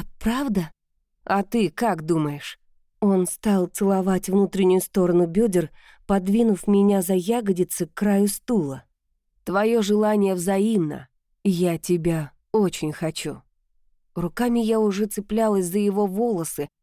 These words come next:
задыхалась от того, как он чередовал нежные поцелуи с лёгкими укусами и поднимался выше. А его ответное признание свело с ума окончательно.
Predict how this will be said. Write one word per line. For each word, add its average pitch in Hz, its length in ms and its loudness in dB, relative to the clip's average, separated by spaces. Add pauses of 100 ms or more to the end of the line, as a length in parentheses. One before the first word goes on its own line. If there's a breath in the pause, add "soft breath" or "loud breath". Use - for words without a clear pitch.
(120)
задыхалась 175 800 -2
от 165 140 -8
того, 185 300 0
как 185 280 -6
он 190 140 2
чередовал 185 680 0
нежные 180 460 0
поцелуи 185 600 0
с - 120 -6
лёгкими 185 460 0
укусами 180 680 0 (320 loud breath)
и 214 100 0
поднимался 180 720 0
выше. 165 420 -8 (540)
А 170 100 -4
его 165 360 -2
ответное 170 580 -2
признание 170 720 0 (180)
свело 190 420 0
с - 140 -8
ума 151 320 -6 (240)
окончательно. - 880 -12